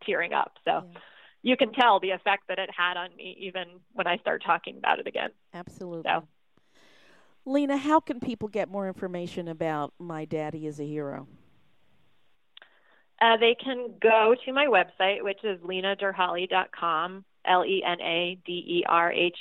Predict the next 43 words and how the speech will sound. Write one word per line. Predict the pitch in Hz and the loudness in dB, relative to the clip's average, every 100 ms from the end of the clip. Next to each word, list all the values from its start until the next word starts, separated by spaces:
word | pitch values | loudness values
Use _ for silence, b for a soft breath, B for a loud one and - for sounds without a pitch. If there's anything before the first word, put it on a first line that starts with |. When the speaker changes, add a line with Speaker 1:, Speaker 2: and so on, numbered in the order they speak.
| - | -2
Speaker 1:
A | 170 160 | 0 2
L | 165 175 | 0 2
L | 170 170 | 0 0
Y, | 160 165 175 190 b b b - | 2 4 4 0 b b b 0
or | 196 208 | 2 2
just | 226 226 | 0 -2
search | 226 226 | -8 -4
on | 233 220 | 0 0
Amazon, | 190 170 185 185 202 240 285 - | 0 0 0 0 2 0 -4 -4
and | 165 165 160 156 - | -2 0 -2 -8 -8
there's | 180 160 156 170 | -4 -2 -2 0
multiple | 175 175 - 175 | -2 0 2 2
versions | 156 170 165 170 165 | 4 0 0 -4 -4
of | 160 | -4
the | 165 | 0
book | 165 165 | 0 0
available, | 160 165 165 165 165 165 160 - | 0 4 4 4 4 2 0 -2
um, | 156 147 156 - | 0 0 0 -2
Kindle, | 208 208 196 190 - | 0 4 4 4 -2
Kindle | 185 175 170 | 0 2 4
Unlimited, | 165 185 180 175 175 | 2 0 2 2 2
paperback, | 180 170 170 165 160 160 - | 0 0 0 2 2 2 0
hardback, | 160 - 156 156 - b b b _ - | 0 2 2 2 -2 b b b _ -2
and, | 165 160 156 - | 0 0 -2 -2
um, | - 65 - _ _ _ _ - | 0 -2 -6 _ _ _ _ 0
that's | 165 - | 0 0
probably | - 160 | 0 0
the | 170 165 | 0 0
best | 175 156 _ | -2 -2 _
place | - - - | -8 -8 -10
to | - | -4
get | - - | 0 0
information | 160 160 156 - - - - | -2 -6 -6 -4 -6 -4 -4
on | - | -4
the | - | -2
book. | - - - _ | -2 -2 -10 _
Speaker 2:
Sounds | - 208 185 | -12 -10 -6
like | 175 175 | -6 -6
you | 190 | -6
name | 185 170 170 | -6 -6 -4
it, | 151 | -6
it's | 151 160 | -8 -10
there. | 151 156 139 | -6 -4 -4